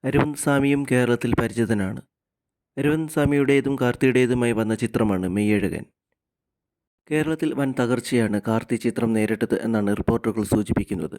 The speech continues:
മെയ്യഴകൻ ആകെ ആഗോളതലത്തിൽ മുപ്പത്തൊൻപത് പോയിന്റ് അഞ്ച് കോടി രൂപ നേടിയപ്പോൾ മികച്ച അഭിപ്രായവും ചിത്രത്തിന് ലഭിക്കുന്നുണ്ട്.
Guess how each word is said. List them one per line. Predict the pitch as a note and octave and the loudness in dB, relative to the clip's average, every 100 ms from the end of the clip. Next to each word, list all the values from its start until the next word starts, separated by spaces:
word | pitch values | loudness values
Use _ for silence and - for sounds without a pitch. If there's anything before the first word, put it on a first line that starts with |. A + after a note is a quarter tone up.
| - _ _ _ _ _ _ _ | -16 _ _ _ _ _ _ _
മെയ്യഴകൻ | C#3 D#3 E3 D3+ D#3 - | -4 -2 -2 -2 -2 0
ആകെ | C3 B2 C3+ | -2 0 -2
ആഗോളതലത്തിൽ | A#2+ B2 C3 C3+ B2+ A2+ A2+ | 0 0 2 2 0 -2 -2
മുപ്പത്തൊൻപത് | A2+ A2+ - B2 A#2+ A2+ A2+ | -2 -2 -2 -2 -4 -2 0
പോയിന്റ് | - G#2+ - | 0 -2 -2
അഞ്ച് | A#2 A#2 | -4 0
കോടി | A#2+ A2 | 0 2
രൂപ | A2 A2 A2 | 2 2 2
നേടിയപ്പോൾ | G#2 G2+ G2+ - G2 F#2 - | 0 -2 0 0 -2 -4 -4
മികച്ച | A#2 A#2+ | -4 0
അഭിപ്രായവും | G#2+ - - A2 G#2 G#2 | 0 2 0 0 -2 -2
ചിത്രത്തിന് | G2+ G2+ G2+ - G2 | -6 -6 -4 -2 -2
ലഭിക്കുന്നുണ്ട്. | G2 G2+ - G2+ F2+ D#2 | 0 0 0 -4 -12 -12